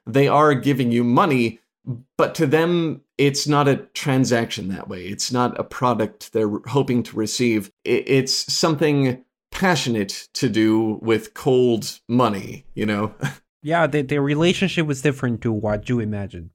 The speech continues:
Speaker 2: W-, would you say Patreon was the main contributor to you finding your stability as a creator?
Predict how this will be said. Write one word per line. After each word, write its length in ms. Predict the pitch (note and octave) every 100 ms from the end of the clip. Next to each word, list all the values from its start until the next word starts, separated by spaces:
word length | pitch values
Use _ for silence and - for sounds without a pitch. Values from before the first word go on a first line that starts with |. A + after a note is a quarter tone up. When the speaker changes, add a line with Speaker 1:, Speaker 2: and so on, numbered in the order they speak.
| -
Speaker 2:
W-, 220 | C#3 D3
would 140 | D3
you 80 | D3
say 220 | D#3 F3+
Patreon 680 | E3 - E3 D#3+ E3+ D#3 C#3
was 380 | C3 B2 B2+ - _ _
the 220 | A#2+ A#2
main 240 | A#2 A#2+ B2
contributor 720 | - C3 - B2 B2+ - B2+
to 160 | B2+ A#2+
you 240 | G#2+ A#2
finding 420 | - B2 B2 A#2
your 160 | A#2 A2
stability 600 | - G#2+ G2+ G2+ B2 E3
as 120 | E3
a 60 | F3
creator? 420 | - F3+ F#3+ A#3+